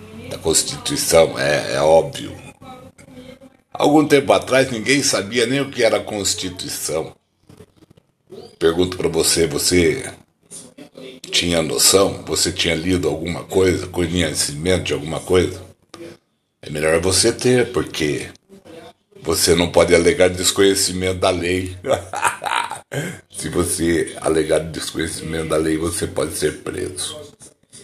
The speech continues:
"Ah, mas eu não sabia." Azar é seu se você não sabia. Escreveram lá, você lê se você quiser, é o tal negócio. Você pode comprar um livro por gosto, por indicação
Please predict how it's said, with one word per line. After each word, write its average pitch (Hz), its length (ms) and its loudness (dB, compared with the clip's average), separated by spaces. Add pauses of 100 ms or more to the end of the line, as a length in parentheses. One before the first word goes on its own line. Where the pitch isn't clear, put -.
(720)
"Ah, 143 220 2
mas 151 260 2
eu 165 160 4
não 165 200 -4
sabia." 139 840 -2 (140)
Azar 73 360 -4
é 117 100 -2
seu - 540 -4
se - 200 -16
você - 180 -12
não 64 120 -16
sabia. - 480 -14 (920)
Escreveram 113 760 6
lá, 90 280 4
você 104 520 0
lê 80 300 -4
se 87 180 -6
você 104 340 -6
quiser, 90 520 -6
é - 20 -8
o 78 100 -8
tal 92 180 -2
negócio. 98 600 -4 (960)
Você - 160 -2
pode 92 320 4
comprar 90 400 2
um 90 140 0
livro 87 480 -4
por 87 280 -4
gosto, 98 580 0
por 85 180 -6
indicação 85 1000 -2